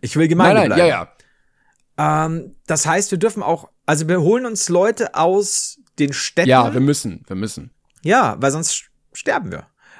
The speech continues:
Speaker 1: Und, aber maximal zwei fünf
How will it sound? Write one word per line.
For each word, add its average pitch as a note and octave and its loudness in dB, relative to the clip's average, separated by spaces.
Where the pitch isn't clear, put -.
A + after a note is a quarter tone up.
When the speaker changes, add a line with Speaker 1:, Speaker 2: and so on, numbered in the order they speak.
Speaker 1:
Und, E3 -2
aber G3+ 2
maximal G#3+ -2
zwei E3 -2
fünf F#3+ -6